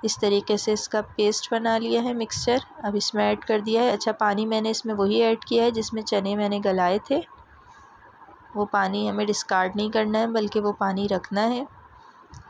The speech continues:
थोड़ा सा पानी ऐड करके इस तरह उसका mixture बना के इसमें ऐड कर दिया। इससे gravy थोड़ी thick हो जाएगी।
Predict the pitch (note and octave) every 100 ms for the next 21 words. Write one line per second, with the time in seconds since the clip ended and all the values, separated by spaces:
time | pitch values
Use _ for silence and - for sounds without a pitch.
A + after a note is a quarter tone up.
0 | - - - - - - - A#3+ G#3+ G#3
1 | A3 G#3 G3 G3+ G3+ G3 - G3+ G3+ G#3
2 | - G3+ G3+ G3 G3+ G3 - - G3+ G3+
3 | G3 F#3+ G#3 G3+ G#3 F#3+ F#3+ - G#3+ A3
4 | A3+ A3+ - G#3 G3 F#3+ G3+ - G#3 G3+
5 | G#3+ G#3 G#3+ G#3+ A3+ A3+ B3